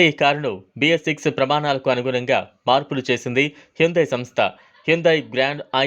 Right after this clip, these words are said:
టెన్ Nios డీజిల్ కార్ల ధర వచ్చేసి ఆరు పాయింట్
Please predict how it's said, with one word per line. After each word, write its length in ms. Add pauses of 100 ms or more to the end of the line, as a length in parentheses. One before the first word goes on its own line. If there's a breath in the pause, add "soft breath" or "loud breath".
(120)
టెన్ 160 (260)
Nios 300 (400)
డీజిల్ 380
కార్ల 220 (100)
ధర 120 (100)
వచ్చేసి 360 (460 loud breath)
ఆరు 260
పాయింట్ 260